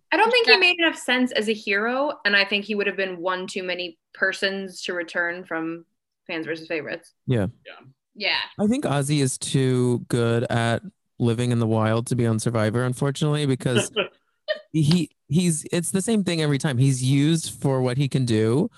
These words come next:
Speaker 3: and then he is kicked out because they know he'll win. And I think, well, I don't know if this is a spoiler, but he goes very far in this season, and the, uh,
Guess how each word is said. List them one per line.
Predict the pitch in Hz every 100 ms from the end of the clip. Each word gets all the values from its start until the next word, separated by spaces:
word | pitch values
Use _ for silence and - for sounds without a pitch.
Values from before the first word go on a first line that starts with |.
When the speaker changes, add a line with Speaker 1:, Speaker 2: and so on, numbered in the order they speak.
| - - - -
Speaker 3:
and | 135 127
then | 131 127 123 123 123
he | - - 123 120 113 113 113 - _ 127
is | 120
kicked | - 131 -
out | 120 110
because | 117 120
they | 117
know | 113 110
he'll | 113
win. | 110 90 - - -
And | 143 139 131 127 - _ _ _ _ 135
I | 156
think, | 269 277 - _ _ _
well, | 123 113
I | 117
don't | 113
know | 113
if | -
this | 123
is | -
a | 95
spoiler, | - 73 55 -
but | 135 - - -
he | 175
goes | 196 214
very | 208 190
far | 147 123
in | 113
this | 110
season, | - 98 90 64 - _ 139
and | 135 127 123 - - _
the, | 143
uh, | 147